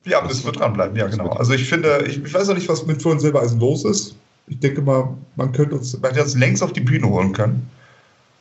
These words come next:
Speaker 2: Müssen.
Speaker 1: Müssen, natürlich. Und, äh, das ist so mein Vorsatz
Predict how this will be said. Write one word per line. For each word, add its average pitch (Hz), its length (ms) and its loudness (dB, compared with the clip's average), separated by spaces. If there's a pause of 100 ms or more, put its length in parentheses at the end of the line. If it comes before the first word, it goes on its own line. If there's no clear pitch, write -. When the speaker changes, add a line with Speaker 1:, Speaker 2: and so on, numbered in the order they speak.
(1000)
Speaker 2:
Müssen. 87 560 -2 (480)
Speaker 1:
Müssen, 123 500 2
natürlich. 117 560 0 (140)
Und, 113 380 2
äh, 113 420 2 (1160)
das 160 140 0
ist 196 120 0
so 170 100 2
mein 127 240 2
Vorsatz - 840 0